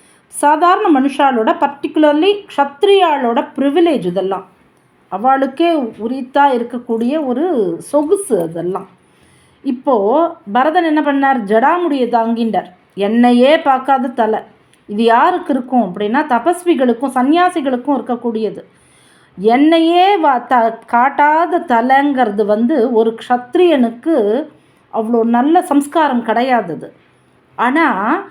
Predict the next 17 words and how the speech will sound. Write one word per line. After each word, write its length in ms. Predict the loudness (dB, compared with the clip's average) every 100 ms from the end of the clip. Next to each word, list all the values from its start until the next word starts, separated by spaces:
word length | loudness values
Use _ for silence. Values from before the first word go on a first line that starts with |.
| _ _ _
அப்படி 720 | -4 -4 -6 -2 0 2 0 0
பரதன் 440 | 0 2 2 2
இருந்ததுனால 1200 | 2 4 4 2 2 2 2 0 2 0 0 -4 -4
அந்த 320 | -2 0 -2
தலையானது 680 | -2 0 0 2 2 0 0
ஒசத்தியாச்சு. 560 | 0 0 -2 -2 -2 -2
இதே 280 | -2 2 2
ஒரு 220 | 2 -2 -2
க்ஷத்ரியன் 300 | -2 0 2
அந்த 300 | 2 2 0
மாதிரி 220 | 0 0
இருந்தா 300 | 0 2 2
அந்த 220 | 2 0
தலை 320 | 0 0 2
வந்து 240 | 0 -2 0
மட்டமான 540 | -2 0 0 0 -2
தலைன்னுவா. 560 | -2 -2 -2 -2 -4